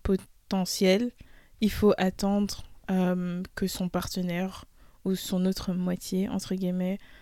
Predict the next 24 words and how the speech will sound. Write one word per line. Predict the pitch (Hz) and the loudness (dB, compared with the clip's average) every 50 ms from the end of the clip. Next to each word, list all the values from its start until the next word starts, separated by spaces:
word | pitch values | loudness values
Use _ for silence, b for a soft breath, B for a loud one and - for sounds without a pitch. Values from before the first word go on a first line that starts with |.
| b b b - - | b b b -2 0
euh, | 185 185 180 180 180 175 175 170 170 - - | 2 4 4 4 4 4 2 2 0 0 -2
vient. | 175 175 175 175 175 175 175 190 254 - - - - - - - - - - b b b b b b b b b b b b b b b b b b b b b b b - - - - | -4 -4 -2 0 2 2 2 2 0 -2 -4 -10 -20 -20 -20 -20 -20 -20 -20 b b b b b b b b b b b b b b b b b b b b b b b -14 2 6 8
Euh, | 214 214 214 214 208 208 208 202 202 202 196 202 202 202 196 196 196 196 196 - - - - - - - - - | 10 12 12 12 12 12 10 10 10 10 8 8 6 6 4 4 2 0 -2 -6 -10 -6 -2 -2 -2 2 8 12
<clears throat> | 277 285 285 269 247 226 202 180 - - - - - | 12 12 12 12 12 12 12 8 6 0 -6 6 10
et | - 226 226 233 233 233 233 233 233 226 226 226 226 220 220 226 - - - - - - - - - - - _ - - - - - - - - - - _ - - - - - - - - - - | 12 12 12 12 12 12 12 12 12 12 12 10 10 8 6 2 -2 -6 -14 -20 -20 -20 -20 -20 -20 -20 -20 _ -20 -20 -20 -20 -20 -20 -20 -20 -20 -20 _ -20 -20 -20 -20 -20 -20 -20 -16 2 8
ouais, | 240 220 226 | 10 10 10
tu | 226 - - | 10 8 8
peux | 233 | 8
avoir | 214 208 208 208 202 | 10 10 8 6 4
ce | - - 214 | 4 4 2
sentiment-là | 196 - 208 202 196 - - 202 196 196 190 196 208 220 | 4 4 2 2 2 2 2 2 4 4 4 4 4 4
que, | 214 - - 196 190 185 180 180 - - | 2 2 4 4 6 6 4 2 0 -2
en | - 190 | -6 -8
fait, | - - 202 208 208 - - - - | -2 0 0 0 0 -2 -10 -12 -6
tu | - - | 0 4
vois, | 247 311 359 | 6 6 6
quand | 349 - 269 226 | 8 8 8 8
déjà | 202 185 185 285 220 233 247 254 | 8 8 8 10 12 12 12 12
juste | 226 226 254 - - | 12 12 6 6 6
le | 226 220 | 6 6
fait | - - 214 214 | 8 6 4 4
que, | - - 208 196 - - - - - - - - - - - - - | 6 4 2 2 2 -2 -18 -20 -20 -20 -20 -20 -20 -20 -18 -6 -2
le | - 202 202 196 190 190 | 2 6 8 8 8 6
fait | 185 - - 214 214 202 190 | 6 6 8 8 10 8 6